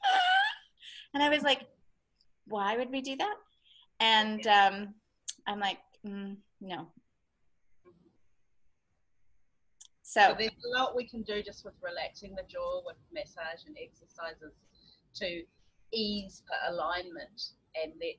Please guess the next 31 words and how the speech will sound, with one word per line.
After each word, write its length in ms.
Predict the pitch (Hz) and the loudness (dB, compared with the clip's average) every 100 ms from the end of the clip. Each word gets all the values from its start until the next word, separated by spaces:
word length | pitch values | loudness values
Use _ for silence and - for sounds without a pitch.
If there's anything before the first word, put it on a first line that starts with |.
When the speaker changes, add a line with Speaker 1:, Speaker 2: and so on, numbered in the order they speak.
| - | -8
Speaker 2:
the 140 | 156 135 - _ - | -10 -10 -14 _ -4
body 580 | 180 180 175 170 165 - _ _ - - - | -2 -2 -4 -4 -8 -12 _ _ -20 -20 -12
naturally 480 | 180 - - 180 165 156 | -6 -6 -6 -12 -8 -8
align 420 | 160 156 151 147 151 _ _ _ - | -6 -8 -10 -14 -20 _ _ _ -18
the 60 | 175 - | -18 -16
jaw 200 | 165 156 156 | -16 -14 -16
more 180 | 165 165 | -14 -14
where 180 | 160 156 | -8 -6
it 80 | 147 | -6
wants 260 | 143 135 - | -8 -16 -20
to 80 | - | -20
be 260 | - 143 143 _ - - - | -20 -20 -20 _ -20 -20 -20
once 240 | 147 - | -20 -20
you 60 | 160 151 | -20 -20
release 260 | 139 135 _ | -20 -20 _
the 60 | - 147 | -20 -20
tension. 260 | 123 - - _ _ _ - - _ - | -20 -20 -20 _ _ _ -20 -20 _ -20
Yeah. 80 | 147 147 _ _ _ _ - | -20 -20 _ _ _ _ 0
Speaker 1:
Well, 300 | 277 277 - | 0 0 -2
I 80 | 277 | -6
don't, 340 | 302 294 262 - | -6 -8 -10 -8
mm, 600 | 269 269 269 254 240 233 247 | -4 -2 -2 -4 -6 -8 -8
I'll 80 | |
have 160 | 247 247 | -8 -10
to 80 | - | -8
go, 120 | 240 | -6
s-, 220 | 233 - - | -6 -10 -10
mm, 220 | 269 262 | -6 -6
do, 120 | 254 247 | -8 -10
do, 160 | 254 | -12
do. 160 | 233 | -14